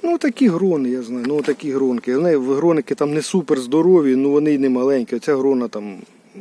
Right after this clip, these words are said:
грам сімсот, навірно. Тут є менші грона, воно, я знаю, отака гронка, вона менша може. Да, ну, ну, але ж колір. Колір, друзі, отако,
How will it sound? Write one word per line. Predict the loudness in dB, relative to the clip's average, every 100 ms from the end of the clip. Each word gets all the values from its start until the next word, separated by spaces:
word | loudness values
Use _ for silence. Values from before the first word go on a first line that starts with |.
| -8
грам | -6 -6
сімсот, | -10 -16 -14 -12 -12 -12
навірно. | -12 -12 -12 -12 -16 -20 -20 -18 -14
Тут | -6 -2
є | 0 -2
менші | -2 -2 0 -2 -2
грона, | 0 2 2 2
воно, | 0 -2 -6 -12 -20 -20 _ -20 -20 -20 -20 -14 -8
я | -6
знаю, | -6 -6 -4
отака | -6 -6 -4 -4
гронка, | -4 -6 -6
вона | -4 -4 -6 -10
менша | -10 -10 -10 -12
може. | -14 -14 -16 -20 -20 -20 -20 -20 -20 -20 -20 -20 -12
Да, | -10 -10 -14
ну, | -18 -18 -18 -8
ну, | -4 -2
але | 0 0 0
ж | -4
колір. | 0 0 0 -8 -18 -20 _ -10
Колір, | -2 2 2 4 2 0
друзі, | 0 2 2
отако, | 0 0 0